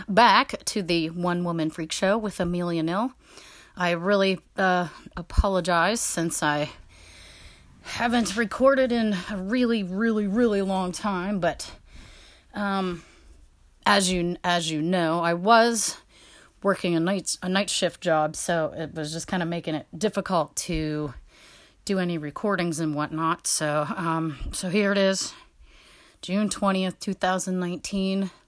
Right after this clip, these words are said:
and, uh, just a lot of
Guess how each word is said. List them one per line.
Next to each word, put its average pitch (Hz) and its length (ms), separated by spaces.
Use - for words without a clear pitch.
and, 175 300
uh, 170 260
just - 240
a 196 60
lot 185 400
of 175 200